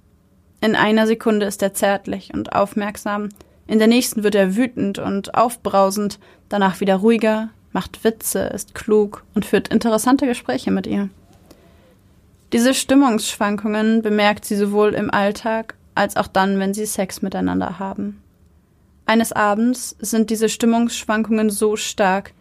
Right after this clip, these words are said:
dass Billy während dem Geschlechtsverkehr auf einmal anfängt zu weinen. Zitternd und schluchzend rollt er sich auf dem Bett zusammen. Was Marlene nicht weiß,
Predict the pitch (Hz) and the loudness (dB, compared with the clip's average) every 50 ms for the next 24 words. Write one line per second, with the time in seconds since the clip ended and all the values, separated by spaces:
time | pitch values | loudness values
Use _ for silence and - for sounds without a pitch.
0 | _ _ _ _ _ - - 202 202 - - - 226 220 233 240 240 214 220 220 | _ _ _ _ _ -6 -4 -4 -4 -2 2 2 4 4 4 2 2 2 2 2
1 | 220 226 233 226 220 220 214 202 220 - - 226 220 - - - - - 208 202 | 2 2 0 -2 -2 -2 -4 -4 -6 -4 -4 -4 -4 -4 -6 -10 -8 -6 -6 -2
2 | - 220 202 196 190 190 202 - - 190 196 202 202 - - - 202 196 - - | 2 2 4 4 2 2 0 0 0 2 2 2 0 0 0 0 0 -2 -2 -4
3 | 202 190 190 - - - 208 202 - 196 175 170 175 - 190 196 - _ _ _ | -6 -6 -6 -6 -6 -8 -4 -2 0 0 0 0 -2 -4 -4 -8 -14 _ _ _
4 | _ _ _ _ _ _ _ _ - - - - _ _ _ _ _ _ _ - | _ _ _ _ _ _ _ _ -20 -20 -20 -20 _ _ _ _ _ _ _ -12
5 | - - - 254 247 240 208 190 202 196 - - 202 196 - - - 247 240 240 | -4 0 0 0 2 2 0 0 0 -2 -4 -6 -6 -6 -6 -2 -2 -2 -2 -2
6 | - - - - - 202 196 - - - 202 208 214 214 220 208 202 208 - - | -6 -14 -10 -8 -6 -6 -6 -4 0 2 2 4 2 2 0 -2 -2 -4 -6 -6
7 | - 190 - 208 202 190 196 214 208 208 - - - 208 214 190 190 202 202 202 | -6 -4 -2 -2 0 2 2 2 0 0 -6 -10 -10 -8 -6 -6 -6 -6 -6 -8
8 | 190 - _ _ _ _ _ _ _ _ _ _ _ _ _ _ _ _ _ _ | -10 -14 _ _ _ _ _ _ _ _ _ _ _ _ _ _ _ _ _ _
9 | _ _ _ _ _ _ _ _ _ _ _ _ _ _ _ _ _ _ - 226 | _ _ _ _ _ _ _ _ _ _ _ _ _ _ _ _ _ _ 0 0
10 | 226 - - 247 226 214 214 220 240 240 240 220 214 - - - - 214 208 208 | 2 2 2 4 4 4 4 4 6 6 6 4 2 -2 -6 -4 -2 -2 -2 -2
11 | 214 254 - - - - | -6 -8 -10 -14 -18 -18